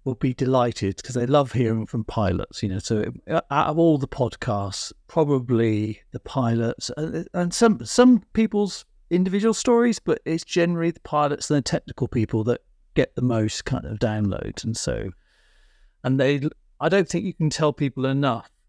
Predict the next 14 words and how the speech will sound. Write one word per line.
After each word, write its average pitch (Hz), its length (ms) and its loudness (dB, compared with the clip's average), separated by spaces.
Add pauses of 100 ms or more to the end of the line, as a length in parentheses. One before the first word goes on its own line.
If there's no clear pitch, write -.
(420)
about 120 320 -8
turbulence 123 720 2
and 110 380 -2 (300)
why 113 240 -2
it's - 140 -6
safe 123 460 0
and, 95 580 -2
and 117 160 -10
all 127 180 -2
that - 120 -2
sort - 140 -8
of - 60 -10
stuff. - 180 -6
So 160 180 4